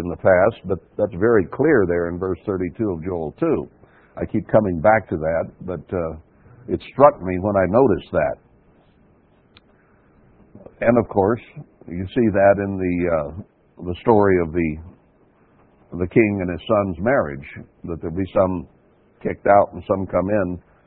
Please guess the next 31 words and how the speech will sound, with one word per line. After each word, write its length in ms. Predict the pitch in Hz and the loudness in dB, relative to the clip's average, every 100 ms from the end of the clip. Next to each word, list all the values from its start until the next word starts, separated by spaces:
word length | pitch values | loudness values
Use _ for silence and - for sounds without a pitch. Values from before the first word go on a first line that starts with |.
| - | -14
at 80 | - | -10
the 140 | 98 92 | -6 -2
eleventh 360 | 92 82 85 | 0 -2 2
hour, 400 | 113 110 85 92 | 4 6 4 0
at 80 | 90 | -4
the 100 | 87 | 0
last 240 | 92 90 - | 2 2 0
moment. 360 | 120 127 92 82 _ _ _ _ _ _ _ - | 2 2 2 -4 _ _ _ _ _ _ _ 2
So 300 | 101 98 98 | 4 6 2
it 80 | 87 | 0
fits 220 | - 101 - | 2 0 0
with 140 | 98 | 2
that 220 | 107 104 92 | 8 8 8
as 120 | 82 | 6
well. 400 | 98 139 92 82 _ _ _ _ _ _ _ - | 6 8 8 4 _ _ _ _ _ _ _ 0
But 100 | 123 | 2
let's 160 | 170 | 2
go 120 | - 165 | 4 6
on 240 | 139 123 | 6 6
down. 360 | 123 104 73 - - _ _ _ _ _ _ _ - | 6 6 2 -10 -20 _ _ _ _ _ _ _ -4
Christ 320 | 120 123 151 - | 4 6 6 2
would 140 | 143 | 2
be 140 | 156 151 | 4 6
there, 460 | 135 104 92 113 - _ _ _ _ _ _ _ | 6 4 4 0 -4 _ _ _ _ _ _ _
uh, 320 | - 78 78 78 90 | -6 -4 -2 -2 4
and 60 | |
all 260 | 107 151 165 | 6 8 6
these 160 | 151 - | 4 2
things 420 | 139 117 113 104 - - | 2 2 2 -2 -6 -8
that 160 | 101 98 | -6 -2
the 100 | 98 | -4